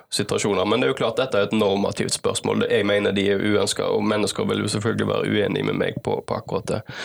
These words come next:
Eh, men, men med, medborgerskapssporet som du trekker opp,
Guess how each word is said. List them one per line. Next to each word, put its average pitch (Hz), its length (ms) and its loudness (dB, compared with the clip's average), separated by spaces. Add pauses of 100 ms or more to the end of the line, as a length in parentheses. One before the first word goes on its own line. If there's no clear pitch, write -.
(680)
Eh, 101 380 2 (280)
men, 113 360 0
men 113 340 0 (300)
med, 113 440 2
medborgerskapssporet 104 1300 2
som 113 140 -2
du - 80 0
trekker - 320 -2
opp, - 200 -4